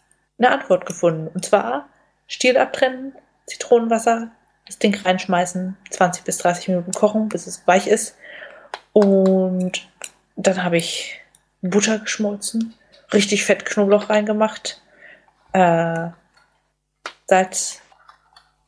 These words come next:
ein bisschen Pfeffer und Zitrone. Und dann haben wir einfach diese Artischockenschuppen von außen abgenommen und da reingedippt. Und das war ziemlich gut.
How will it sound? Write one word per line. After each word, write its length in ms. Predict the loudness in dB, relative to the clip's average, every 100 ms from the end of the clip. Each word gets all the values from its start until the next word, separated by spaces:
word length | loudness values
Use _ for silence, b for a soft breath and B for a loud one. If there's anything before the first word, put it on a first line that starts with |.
| _ _ -12 -10 -14 _ _ -2
ein 60 |
bisschen 320 | 0 0 -4
Pfeffer 480 | -2 0 2 0 -4 B B B -20 -16 -8
und 320 | -6 -6 -10 -10
Zitrone. 480 | -6 0 2 4 4
Und 80 | 4
dann 160 | 2
haben 140 | 0 -2
wir 120 | -2
einfach 500 | 0 2 2 0 -10 _ -20 _ _ _ -4
diese 300 | -2 0 0
Artischockenschuppen 1400 | -4 -6 -2 -2 -2 -4 -4 -6 -2 0 2 0 0 0
von 240 | 0 2
außen 560 | 0 2 2 2 0 -4
abgenommen 600 | -2 2 4 4 2 -2
und 240 | 0 4
da 80 | 4
reingedippt. 600 | 4 2 -2 -4 -12 -12
Und 100 | -8
das 180 | -6 -2
war 160 | -2 -2
ziemlich 340 | -2 -4 -4
gut. 300 | 0 0 -2